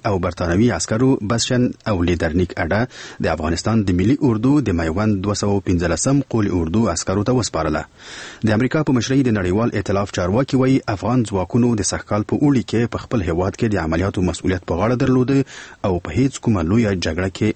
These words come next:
مات نه شول. سره له دې چې د بیلابیلو هیوادونو قومندانان او پوځي چارواکي د افغاني قواو په ځواک او ظرفیت ډاډمن دي، خو یو شمیر کارپوهان وایي چې د افغان قواو تجهیز او د امکاناتو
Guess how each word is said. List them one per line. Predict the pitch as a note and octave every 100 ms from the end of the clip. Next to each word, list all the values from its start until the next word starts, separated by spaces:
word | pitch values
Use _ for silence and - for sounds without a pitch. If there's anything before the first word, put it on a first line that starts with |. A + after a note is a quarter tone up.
| G#2+
مات | G#2 - A2+
نه | G2
شول. | - C#2 - - - - - -
سره | F2 F2
له | E2+
دې | G#2+ G#2
چې | A2 F#2+
د | E2
بیلابیلو | F2 D#2 D2+ C3+ C#3 A2
هیوادونو | G2 F2+ C#3 C3+ A#2+
قومندانان | G#2 F2 F2 B2+ D3+ B2
او | G#2+ -
پوځي | G2+ G#2+ D#3 F#2+
چارواکي | E2+ E2+ E2 F2+ E2 -
د |
افغاني | F2+ F2 F2 G#2 A2+ -
قواو | G2 G2 G#2 -
په | F#2 E2
ځواک | F2+ G#2+ A#2 -
او | G2+ E2+ F2
ظرفیت | D#2 F#2+ G2+ G2 F2+
ډاډمن | E2 C3+ B2 F2+
دي، | D2 - - - -
خو | - C3+
یو | A2+
شمیر | A#2+ A#2+ G2
کارپوهان | F2+ - E2+ F#2 F2+
وایي | G#2+ A2+
چې | C#3 B2+
د | G#2+ F#2
افغان | F2+ G#2 A2 G2
قواو | F#2+ G2+ G2+ F2
تجهیز | E2 F2+ C#3+ C3+ - C3+
او | B2
د | G2 F#2 F2
امکاناتو | E2+ F2 G2+